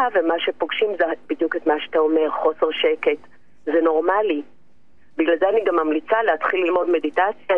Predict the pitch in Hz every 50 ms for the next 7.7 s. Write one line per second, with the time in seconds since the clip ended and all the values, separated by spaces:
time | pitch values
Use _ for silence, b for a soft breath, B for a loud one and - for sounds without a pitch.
0 | 165 156 156 156 - 165 147 170 185 - - - 156 - - - 170 180 233 247
1 | 220 214 - - - 156 143 165 160 160 156 160 160 156 156 156 160 - - -
2 | - - - - - - - 147 156 151 - - 180 160 - 156 180 185 185 180
3 | 175 175 175 196 - - 202 185 180 165 - 180 - - 185 - 190 196 180 160
4 | - - 170 160 160 160 165 180 190 - 196 170 165 156 165 165 - - 165 151
5 | - 170 156 - - 165 - - 185 - - 190 160 - 202 214 196 185 - 165
6 | 160 190 170 160 - 175 170 170 156 - - - 170 175 175 175 - - 180 175
7 | 165 151 - - - 165 147 147 160 156 160 160 165